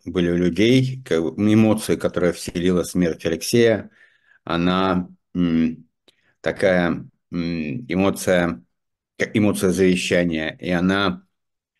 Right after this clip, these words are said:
оказалась очень, э, мощной. А, она освободила людей от страха,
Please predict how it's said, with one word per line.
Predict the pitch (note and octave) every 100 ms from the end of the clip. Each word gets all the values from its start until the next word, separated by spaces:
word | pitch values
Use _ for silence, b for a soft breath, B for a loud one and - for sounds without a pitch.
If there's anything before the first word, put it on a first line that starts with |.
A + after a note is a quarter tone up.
| _
оказалась | F#2 F#2 F#2 F#2 F#2 F#2
очень, | - F#2 F2+ -
э, | F2+
мощной. | F2+ F#2 F2+ E2+ F#2 E2 C#2+ - - -
А, | E2 D2+ E2+
она | F2 F2 F2 E2+ E2 b b b b
освободила | F2+ - F2+ F#2+ F#2+ F#2+
людей | F2+ F2 F#2+ F2
от | -
страха, | - G2+ A2+ - - B2+ C#3+ C3